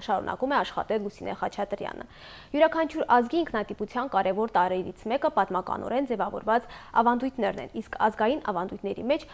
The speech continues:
հատուկ տեղ ունի նաև հուղարկավորության ծեսը։ Դարերի ընթացքում հազար յոթ հարյուրամյա քրիստոնե-, քրիստ-, քրիստոնեական անցյալ ունեցող հայը բարեխղճորեն և երկյուղածությամբ ստեղծել են ընջեցյալի թաղման արարողակարգ, դրանով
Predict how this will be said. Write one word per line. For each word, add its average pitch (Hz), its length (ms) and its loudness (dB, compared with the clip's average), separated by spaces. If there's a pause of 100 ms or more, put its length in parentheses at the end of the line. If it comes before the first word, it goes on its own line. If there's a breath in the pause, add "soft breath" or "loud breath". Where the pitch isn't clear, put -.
(140 loud breath)
հատուկ 208 400 2
տեղ 254 160 2
ունի 311 140 -2
նաև 220 300 0
հուղարկավորության 247 880 0
ծեսը։ - 340 -8 (320 loud breath)
Դարերի 240 400 4
ընթացքում 285 480 2
հազար 214 320 2
յոթ 202 140 -8
հարյուրամյա 214 440 0
քրիստոնե-, 196 460 -4 (240)
քրիստ-, - 280 -2 (120)
քրիստոնեական 240 680 2
անցյալ 196 380 0
ունեցող - 320 -6 (100)
հայը 302 220 6 (380 loud breath)
բարեխղճորեն 269 720 4
և 233 160 -4
երկյուղածությամբ 226 800 -2 (240 loud breath)
ստեղծել 320 320 6
են 247 140 2
ընջեցյալի 196 500 -2
թաղման 190 400 -2
արարողակարգ, 220 800 2 (240 loud breath)
դրանով 208 400 0